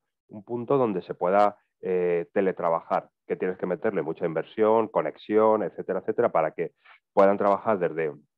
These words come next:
desde, desde otro punto que no sea ni siquiera su país, que tengan muy buena conexión aérea, porque a lo mejor hay alguna reunión en, eh, de nuevo en el país, pero de repente se te abre un nuevo horizonte con el, con el homework. ¿Qué pasa?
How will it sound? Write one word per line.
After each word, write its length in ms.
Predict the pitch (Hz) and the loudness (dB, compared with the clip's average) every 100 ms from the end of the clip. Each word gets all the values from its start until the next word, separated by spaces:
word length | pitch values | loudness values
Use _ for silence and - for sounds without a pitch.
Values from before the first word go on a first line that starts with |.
| _ _ _ _ _ - | _ _ _ _ _ -4
desde, 400 | 101 87 90 90 | -4 2 2 2
desde 260 | 95 85 | -2 0
otro 220 | 95 107 | 2 2
punto 320 | 101 123 104 87 | 0 -4 -4 -4
que 100 | 82 | -4
no 100 | 85 | -4
sea 180 | 104 98 | -2 -2
ni 80 | 95 | -4
siquiera 380 | - - 135 | -6 -2 0
su 120 | 120 98 | -2 0
país, 300 | 110 127 180 _ _ _ | 2 2 -2 _ _ _
que 80 | - | -4
tengan 240 | - 117 117 | 2 4 4
muy 220 | 117 120 | 4 4
buena 280 | 110 110 104 | 4 4 2
conexión 480 | 101 92 - 98 | 0 -2 -4 -2
aérea, 340 | 90 98 151 151 | 0 0 0 -2
porque 200 | - 80 | -4 -8
a 40 | |
lo 60 | 78 | -8
mejor 240 | 76 90 | -6 -2
hay 80 | 90 | 0
alguna 300 | 85 87 87 | 0 -2 -6
reunión 500 | 82 80 87 113 87 _ _ _ | -4 -6 -4 -2 -4 _ _ _
en, 440 | 82 78 76 73 - | -4 -4 -4 -14 -12
eh, 280 | 85 80 78 | -6 -4 -2
de 100 | 82 | -2
nuevo 200 | 90 92 | 0 0
en 60 | 92 | 0
el 80 | |
país, 280 | 87 110 156 - _ _ - | 0 0 0 -4 _ _ 0
pero 160 | 101 | 4
de 100 | 95 | 4
repente 340 | 95 95 110 - | 4 2 -2 -4
se 120 | 131 | -4
te 100 | 143 | 0
abre 140 | 143 | 0
un 80 | 120 | 2
nuevo 140 | 110 | 2
horizonte 580 | 107 101 - 127 127 156 | 2 0 -2 -2 -2 -2
con 180 | - 92 | -2 -2
el, 280 | 80 78 71 | -4 -8 -12
con 160 | - 85 | -8 -8
el 60 | 78 | -8
homework. 320 | 90 80 73 _ _ _ _ | -8 -6 -8 _ _ _ _
¿Qué 100 | 156 | 2
pasa? 480 | 160 170 - 71 - | 4 4 4 2 0